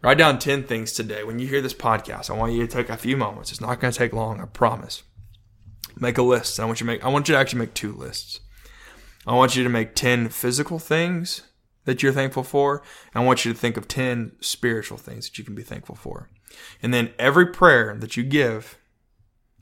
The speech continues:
either the rest of that day or the rest of the week, whichever one you can decide, I want you to be, I want you to specifically mention those things in that prayer.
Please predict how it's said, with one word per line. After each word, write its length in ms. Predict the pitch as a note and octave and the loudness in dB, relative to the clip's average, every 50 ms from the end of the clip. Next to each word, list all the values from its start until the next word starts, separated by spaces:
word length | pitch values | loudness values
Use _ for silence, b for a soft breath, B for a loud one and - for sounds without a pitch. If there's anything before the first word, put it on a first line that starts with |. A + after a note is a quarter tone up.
| - - | -16 -10
either 180 | - B2 A#2+ A2+ | -8 -6 -4 -2
the 80 | A2 | 2
rest 260 | A2 B2 C3 - - | 4 4 4 4 4
of 60 | D#3 D#3 | 4 4
that 120 | D#3+ C#3 | 4 6
day 200 | C#3+ C#3+ C#3+ C#3+ | 6 6 6 6
or 20 | |
the 80 | C3 A#2+ | 4 2
rest 160 | A#2+ B2 - | 0 0 0
of 20 | - | -2
the 80 | C#3+ | -2
week, 200 | B2 A2 G#2+ - | -2 -4 -6 -8
whichever 240 | - - - A#2+ B2+ | -10 -8 -6 -6 -4
one 180 | A#2+ A2 G#2+ A2 | -4 -6 -8 -8
you 60 | A2 | -8
can 100 | A#2+ B2 | -6 -6
decide, 300 | C3+ - - - - - _ b b b b b b b b b b b | -4 -6 -6 -10 -16 -20 _ b b b b b b b b b b b
I 120 | b - - - | b 0 4 4
want 220 | C3+ C3 B2+ - | 4 4 4 2
you 100 | B2 A#2+ | 0 -2
to 140 | A#2 - A#2 | -2 -2 -2
be, 240 | A2+ B2+ C3 A#2+ - | -2 -2 -2 -4 -4
I 80 | - A2+ | -4 -4
want 280 | A2+ A2+ A#2+ A#2 - | -2 -2 -2 -2 -4
you 60 | - A2+ | -6 -6
to 180 | - - A#2 | -6 -6 -8
specifically 920 | A2+ - - - A2+ - - - - E3+ E3+ E3+ - F3+ D#3+ - F3 E3 E3 | -8 -10 -10 -10 -8 -4 -2 0 4 4 4 4 2 -2 -2 2 2 2 2
mention 640 | D3+ D3+ C#3 C3+ B2+ - - G#2+ G#2+ G#2+ G#2+ - _ _ _ _ _ _ _ _ _ - | 2 0 0 -2 -2 -6 -8 -10 -12 -14 -16 -18 _ _ _ _ _ _ _ _ _ -10
those 420 | - A2+ B2+ B2 B2+ C3+ C3+ C3 - | -2 4 6 8 8 8 6 4 0
things 460 | A#2 - - C3 A#2+ A#2 A2+ A2+ - | -6 -4 -2 -2 -2 -2 -2 -4 -6
in 160 | - A#2 A2+ | -6 -6 -6
that 220 | A2+ A2+ A2 A2+ - | -6 -8 -10 -12 -14
prayer. 360 | - A#2 A2 A#2+ A#2 - | -14 -14 -12 -14 -14 -18